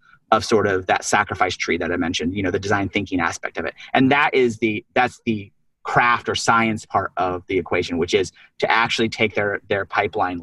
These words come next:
look at it, and measure it against other SaaS companies and other GoNimbly customers and say, "Hey, you've been talking about this project for every day since we've known you, and your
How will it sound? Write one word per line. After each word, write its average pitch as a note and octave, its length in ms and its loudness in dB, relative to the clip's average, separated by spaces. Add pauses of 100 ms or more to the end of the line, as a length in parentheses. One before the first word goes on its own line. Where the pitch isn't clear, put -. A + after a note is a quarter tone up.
look C3+ 180 2
at G#2 140 2
it, G2+ 200 -4
and G2+ 200 -6
measure A#2 320 2
it G#2+ 80 0
against G#2 360 -6
other A2 180 2
SaaS G#2+ 300 0
companies F#2+ 440 -8 (240)
and G#2+ 80 -2
other A#2 200 4
GoNimbly A#2 440 2
customers G2+ 540 -4 (220)
and A#2+ 120 4
say, A2+ 220 2 (100)
"Hey, D3+ 400 2 (280)
you've E3+ 180 4
been F3+ 160 0
talking C3+ 460 0
about G#2+ 480 2 (420)
this D3 300 2 (160)
project A2 600 2 (540)
for A2 640 4 (280)
every E3 240 4
day C#3 180 2
since B2 240 -2
we've A#2+ 160 2
known F2+ 220 -2
you, G2 200 -10 (600)
and C3 420 2
your C#3+ 680 4